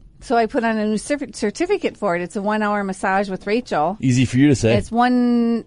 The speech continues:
Speaker 1: regular price, one fifteen, and I think it's down to seventy something. But here's the exciting thing about what they have.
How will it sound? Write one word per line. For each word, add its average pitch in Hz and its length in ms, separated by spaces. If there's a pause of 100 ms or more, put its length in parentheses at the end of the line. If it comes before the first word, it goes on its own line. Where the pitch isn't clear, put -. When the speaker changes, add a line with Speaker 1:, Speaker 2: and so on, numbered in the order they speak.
(100)
Speaker 1:
regular 226 360
price, 214 300
one 208 180
fifteen, 214 580
and 185 100
I 170 60
think 196 240
it's 190 140
down 180 260
to 165 60
seventy 180 480
something. 226 480 (320)
But 330 260
here's 277 300
the 269 100
exciting 233 420
thing 226 180
about 226 240
what 190 180
they 202 140
have. 180 640